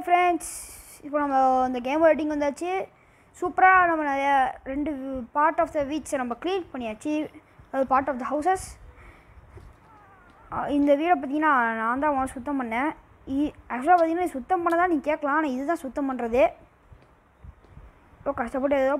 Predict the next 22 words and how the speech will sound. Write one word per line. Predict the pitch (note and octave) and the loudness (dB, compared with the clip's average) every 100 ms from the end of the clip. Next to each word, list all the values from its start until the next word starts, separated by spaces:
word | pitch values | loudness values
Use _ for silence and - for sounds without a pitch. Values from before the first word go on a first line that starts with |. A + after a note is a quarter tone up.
| C4+ | -2
பண்ணி | C#4 D4 | -2 -2
வச்சிருந்தேன். | A#3+ D4 C4 C4+ - - - - - | -2 -4 -4 -4 -6 -16 -20 -20 -14
ஆக்சுவலா | D4 - A4+ G4+ | -12 -4 -2 0
இங்க | D#4 C#4+ C#4+ C#4 C4+ C4+ - - _ - - - _ - | 0 2 0 0 -2 -4 -10 -20 _ -20 -20 -20 _ -4
பெயிண்ட் | D#4 G#4 G4 | -2 0 0
அடிக்க | E4 D#4+ | 0 0
முடியுமான்னு | D4+ D#4 D#4 E4+ E4 | 2 2 2 0 0
தெரியல | C4+ E4 E4 B3 C4 F4 - | 0 0 2 2 2 0 -4
இந்த | C4 C4 | -8 -6
வீட்டுக்கு. | C#4 B3+ | -8 -8
இருங்க | C4 B3+ A3+ | -8 -8 -8
பார்க்கலாம். | B3 B3 A3+ D4+ D#4+ - - - - - - - - - _ _ _ - - - - _ - | -10 -6 -4 -4 -8 -14 -20 -20 -20 -20 -20 -20 -20 -20 _ _ _ -20 -20 -20 -20 _ -8
பெயிண்ட்டுன்னு | C#4+ C#4+ D#4 C#4+ D#4+ D#4+ | -4 -2 -2 -2 -4 -2
போட்டா | D4+ D4 D#4 D#4 D#4 D#4 D#4 - - - _ _ - - C4+ | -2 -2 -2 -2 0 -2 -4 -12 -20 -20 _ _ -20 -16 -10
வருமான்னு | C4+ C#4 C#4+ C#4+ - - - | -6 -2 -2 -4 -8 -20 -8
தெரியலையே. | B3 C#4 C4 B3+ C4 B3+ - - | -6 -4 -6 -4 -4 -4 -8 -12
சரி, | D4+ C#4+ | -4 -2
நம்ம | C4 B3 A#3+ | 0 2 0
ஒரு | A#3+ A#3 A#3 - - - - - - - B3+ | 0 -2 -4 -10 -20 -20 -20 -20 -20 -16 -10
எல்லோ | B3+ D#4 D4 B3+ A#3 | 2 4 6 4 0
போ-, | B3+ C4 - | -2 -4 -6
வச்சு | A#3+ | -12